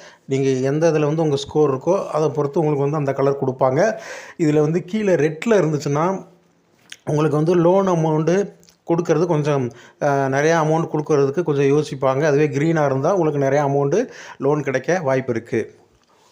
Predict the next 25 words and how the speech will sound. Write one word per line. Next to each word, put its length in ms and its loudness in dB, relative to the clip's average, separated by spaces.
கீழே 240 2
அப்படியே 240 2
ஸ்க்ரோல் 400 -2
பண்ணிட்டு 280 -2
வந்தீங்கன்னா, 300 0
உங்களோட 420 0
டீட்டெயில் 380 0
இருக்கும். 320 -2
அதை 160 2
பார்த்துக்குங்க. 540 2
அதுக்கப்புறம் 540 2
வந்து 360 2
இதை 160 4
வந்து 160 0
நம்ம 160 0
பிரிண்ட் 300 0
எடுத்துக்கலாம். 460 0
பிரிண்ட் 200 0
எப்படி 340 2
எடுக்கிறதுனா, 560 2
மேலே 260 2
ஸ்க்ரோல் 360 0
பண்ணிக்கோங்க. 480 0
மேலே 320 0
வந்து 300 0